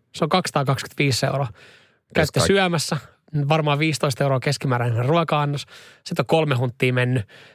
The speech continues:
Speaker 1: Sä oot kuitenkin ajanut se sun perheauto siihen parkkiin, siihen Alppilaan.
Speaker 2: <laughs>
Speaker 1: Parikymppiä siitä. Lapset käy ehkä huvittelemassa, haluu hattaran jälkkäriksi.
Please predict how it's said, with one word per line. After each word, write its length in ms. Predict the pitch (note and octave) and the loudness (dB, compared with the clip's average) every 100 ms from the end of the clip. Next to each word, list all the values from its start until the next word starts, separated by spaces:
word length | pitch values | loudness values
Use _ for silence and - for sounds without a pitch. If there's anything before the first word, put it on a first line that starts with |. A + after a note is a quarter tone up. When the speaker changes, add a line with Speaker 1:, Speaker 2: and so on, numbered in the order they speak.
| - | -4
Speaker 1:
Sä 60 | E3 | 0
oot 100 | C3+ | 2
kuitenkin 360 | F3 E3 D3+ D3+ | 2 2 2 2
ajanut 240 | D3 C3+ | 0 0
se 40 | |
sun 140 | - C#3+ | -4 -2
perheauto 460 | D3+ D3 C3 C3+ | 0 2 0 0
siihen 240 | B2 C#3 C3 | 0 -2 0
parkkiin, 440 | D3 C#3+ - B2 | 0 -2 -2 -2
siihen 200 | B2+ B2 A2+ - - - - | 0 0 -2 -8 -20 -14 -2
Alppilaan. 480 | D3 C#3 - B2+ B2+ - - B2+ A#2 G2+ | 0 0 0 0 -2 -2 2 2 4 0
Speaker 2:
<laughs> 420 | - G#2+ - - | -2 -4 -2 2
Speaker 1:
Parikymppiä 600 | F3 F3+ C#3+ C#3+ - C#3+ | 2 2 0 -4 -2 -2
siitä. 420 | C3 E3+ D3+ C#3 A#2 _ _ _ _ _ _ _ _ - | 0 0 0 -4 -8 _ _ _ _ _ _ _ _ -2
Lapset 300 | D#3 E3 - | 0 0 -4
käy 140 | - C#3 | 0 0
ehkä 200 | C3+ C#3+ | 0 0
huvittelemassa, 840 | D3+ D3 - C3 B2+ B2 - C3+ - _ | 0 0 0 -2 -2 -4 -4 -4 -6 _
haluu 320 | _ D3 D3 C3+ | _ -2 0 2
hattaran 460 | D#3 - D3 C3 | 0 -2 -4 -2
jälkkäriksi. 600 | C3+ C3 - C3+ B2 - | -2 -2 -4 -6 -6 -10